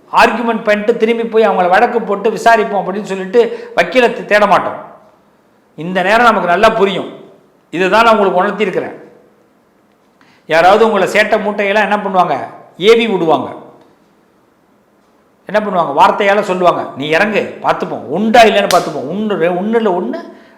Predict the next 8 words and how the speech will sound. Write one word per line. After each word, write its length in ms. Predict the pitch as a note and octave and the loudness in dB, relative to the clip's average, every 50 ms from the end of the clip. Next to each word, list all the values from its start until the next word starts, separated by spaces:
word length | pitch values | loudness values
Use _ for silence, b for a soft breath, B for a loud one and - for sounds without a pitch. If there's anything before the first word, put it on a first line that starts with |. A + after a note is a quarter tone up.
| B - | B -10
அஹ், 320 | - - D3+ D#3 D3+ D3 C#3+ | -6 -4 -2 -2 -2 -2 -2
உண்டு 540 | C#3+ C#3+ C#3 C#3 D#3 G3 G#3+ A#3 B3 A#3+ C4 | -4 -4 -6 -6 -6 -6 -6 -4 -2 -2 -2
இல்லைன்னு 380 | A3 F#3+ G3+ G#3 A3+ A3+ G3 | -2 -2 -4 -4 -2 -2 0
பார்த்துப்போம், 420 | F3+ F3 F3 E3+ C#3+ - - - - | 0 0 0 -2 -8 -10 -10 -8 -4
ரெண்டுல 360 | D3 G3+ A3+ - B3+ A#3+ G#3+ | -2 -2 0 0 0 2 2
ஒண்ணு" 560 | F3+ F#3 G#3 A#3 A3+ G#3+ E3+ - - - - - - - - _ _ _ b b b b b b - | 2 2 2 2 2 0 -2 -4 -8 -14 -16 -20 -20 -20 -20 _ _ _ b b b b b b -10
அப்படின்லாம் 300 | C#3 D3+ F3+ G3+ F#3+ D#3+ | -8 -8 -6 -8 -8 -6
சொல்லுவான். 380 | D#3+ D#3+ D#3 D3 B2+ A2 A2+ | -8 -6 -6 -6 -6 -8 -10